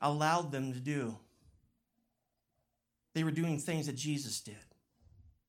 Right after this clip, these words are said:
And they come back to report to Jesus all that they were doing and did in their delegated divine authority, right? And so,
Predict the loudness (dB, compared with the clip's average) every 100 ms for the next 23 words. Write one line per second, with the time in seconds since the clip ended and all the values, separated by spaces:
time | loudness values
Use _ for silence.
0 | _ _ _ _ _ _ -2 -2 2 2
1 | 4 6 6 4 -2 -2 0 0 0 -2
2 | -2 0 -2 2 4 6 4 0 0 0
3 | 2 0 0 0 0 -2 -8 -20 -8 -6
4 | -2 0 0 -2 -2 0 0 0 -2 -6
5 | _ -2 0 2 0 -2 -4 -4 -6 -6
6 | -6 -6 -6 -6 -6 -12 -10 -6 -6 -10
7 | -20 _ _ _ _ _ _ _ _ _
8 | _ _ _ _ _ _ _ _ _ _
9 | _ _ _ _ _ _ _ _ _ _
10 | _ _ _ -6 -2 6 8 8 6